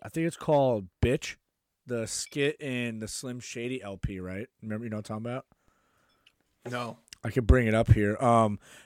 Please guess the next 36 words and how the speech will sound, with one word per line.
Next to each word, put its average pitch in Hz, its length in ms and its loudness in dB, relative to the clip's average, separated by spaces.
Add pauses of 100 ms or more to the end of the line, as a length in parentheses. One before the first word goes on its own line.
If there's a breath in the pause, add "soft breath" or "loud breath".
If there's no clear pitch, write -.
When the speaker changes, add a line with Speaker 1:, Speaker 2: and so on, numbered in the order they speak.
Speaker 1:
but - 120 2
fun 143 360 8
fact, 135 420 8 (400)
it's 117 340 -4
Henry 127 360 0
Winkler's 113 680 -2
daughter. 110 500 2 (1500 soft breath)
And 117 580 4
Eminem, 123 460 2
like, 113 240 2
bought 120 220 4
the 110 100 -4
rights 113 400 -2
to 120 100 -6
that 110 240 0
voicemail 104 720 -2 (360 soft breath)
'cause 113 180 -4
I 117 100 2
forgot 160 400 4
how 127 480 4
he, 127 380 -4
like, 104 340 -6
heard 117 300 -2
it, 135 80 -2
but 113 120 -4
he 107 60 -6
thought 113 200 -4
it - 20 -4
was 104 140 -8
hilarious 98 500 -8
'cause 104 160 -8
it 101 60 -8
was 98 120 -10
obviously 98 280 -10
about 95 260 -8
him 95 260 -8